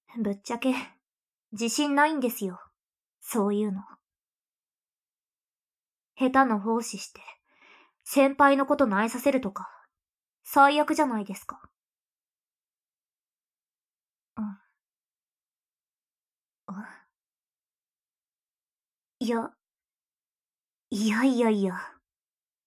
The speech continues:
先輩。割と私、さっきからずっと、やんわりと拒否ってるんですけど。普通、遠慮しますよね。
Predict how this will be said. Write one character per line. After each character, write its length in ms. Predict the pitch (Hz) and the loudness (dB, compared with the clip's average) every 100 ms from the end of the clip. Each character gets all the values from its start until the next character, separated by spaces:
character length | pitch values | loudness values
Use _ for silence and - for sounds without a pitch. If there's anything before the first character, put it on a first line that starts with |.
| _ _ _ _ _ | _ _ _ _ _
先 340 | - 233 226 | -6 -2 -2
輩。 280 | 214 226 220 190 - _ _ _ _ _ _ _ _ | 0 0 0 -4 -18 _ _ _ _ _ _ _ _
割 300 | 220 220 233 | -4 -2 0
と 100 | 262 | 2
私、 420 | 254 262 262 277 269 - _ _ _ _ _ _ | 2 2 -2 -2 -2 -8 _ _ _ _ _ _
さ 120 | - 330 | 0 0
っ 80 | |
き 180 | 339 277 | 0 -2
か 80 | - | -2
ら 100 | 185 | -2
ず 120 | 190 | -6
っ 20 | 196 | -10
と、 240 | - 208 - - _ _ _ _ - | -8 -10 -10 -20 _ _ _ _ -6
や 140 | 196 | -2
ん 80 | 233 | 2
わ 100 | 277 | 2
り 80 | 269 | 0
と 80 | 202 | -4
拒 100 | 196 | -8
否 140 | 214 | -8
っ 20 | |
て 140 | 262 240 | -6 -2
る 60 | |
ん 40 | 185 | -2
で 80 | 180 | -4
す 100 | - | -14
け 100 | - | -16
ど。 60 | - _ _ _ _ _ _ _ _ _ _ _ _ _ _ _ _ _ _ _ _ _ | -20 _ _ _ _ _ _ _ _ _ _ _ _ _ _ _ _ _ _ _ _ _
普 160 | 247 226 | -2 -2
通、 320 | - 262 262 262 - _ - _ _ _ - | 0 2 4 2 -2 _ -20 _ _ _ -4
遠 240 | 269 285 | 0 2
慮 100 | 285 | 0
し 120 | 294 285 | 0 0
ま 120 | 302 | 0
す 120 | 311 | 0
よ 120 | 220 | -2
ね。 180 | 180 | -2